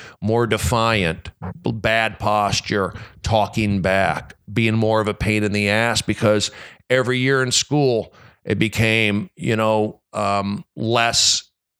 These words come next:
you know, every year these kids are getting, like, less and less educated. And I started, you would see it because the paid audience, it's like the bottom of the barrel. So you're seeing the bottom of the barrel.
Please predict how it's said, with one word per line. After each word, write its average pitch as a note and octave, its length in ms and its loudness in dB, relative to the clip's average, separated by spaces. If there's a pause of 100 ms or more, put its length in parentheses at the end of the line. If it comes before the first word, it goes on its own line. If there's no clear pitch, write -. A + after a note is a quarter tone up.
(440)
you A#3 80 0
know, B2 160 2
every A#2 260 2
year E3+ 160 2
these G2+ 220 -4
kids G#2+ 200 2
are A2+ 60 2
getting, A2+ 280 2
like, A2 360 0
less A2 400 2
and A#2 100 0
less A2+ 220 2
educated. A2+ 720 0 (220)
And F#2 140 0
I G2 100 2
started, A2+ 460 2
you A#2 120 2
would A#2 140 0
see E3 300 2
it - 180 -4
because G2+ 260 -4
the - 80 0
paid A2+ 280 -2
audience, A#2 520 0
it's G2+ 200 -4
like G#2 460 0 (500)
the A2+ 80 -2
bottom G2 340 0
of G#2+ 80 0
the G2 80 0
barrel. G#2 640 0
So G#2 100 -4
you're A2 200 2
seeing C3+ 420 2
the A#2 100 0
bottom A2 400 0
of A2+ 100 -2
the A#2 80 -2
barrel. G2+ 520 0